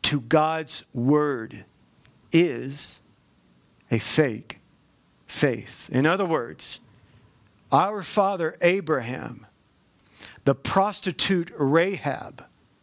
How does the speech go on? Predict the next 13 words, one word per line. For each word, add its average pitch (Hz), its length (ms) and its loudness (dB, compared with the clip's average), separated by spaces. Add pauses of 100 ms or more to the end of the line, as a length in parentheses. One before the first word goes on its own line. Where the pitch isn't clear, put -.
(1160)
what 147 220 4
we 156 100 2
would 156 160 -2
say 160 220 4
in 131 100 -6
the 127 80 -4
South, 156 640 -2 (680)
there 139 120 4
was 120 160 -4
proof - 340 0
in 123 100 -2
the 110 60 -6
pudding. 123 460 -2